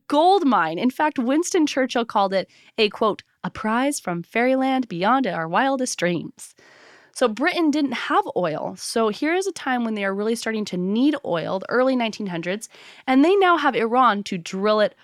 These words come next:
for them. Britain controlled the oil industry in Iran for over thirty-five years, and Iran had no control over their oil exports. They built these huge refineries all over Iran,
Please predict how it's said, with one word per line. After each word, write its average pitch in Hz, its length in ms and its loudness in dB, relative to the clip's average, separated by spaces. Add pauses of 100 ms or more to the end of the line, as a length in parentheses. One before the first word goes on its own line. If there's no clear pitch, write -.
(160)
for 190 360 0
them. 143 320 -8 (380)
Britain 254 300 2
controlled 247 580 0
the 269 140 0
oil 233 240 0
industry 226 360 -4
in 214 100 -4
Iran 202 280 -2
for - 140 -10
over 254 260 2
thirty-five 247 420 0
years, 202 360 -6 (420)
and 220 220 0
Iran 220 400 2
had 196 440 0 (320)
no 220 300 2
control 330 520 -2
over 180 340 -2
their 180 240 -2
oil 175 320 -2
exports. - 540 -6
They 180 120 -2
built 180 300 -2
these 180 180 -10
huge 302 400 0
refineries 202 600 -4
all 262 300 4
over 262 220 2
Iran, 196 440 0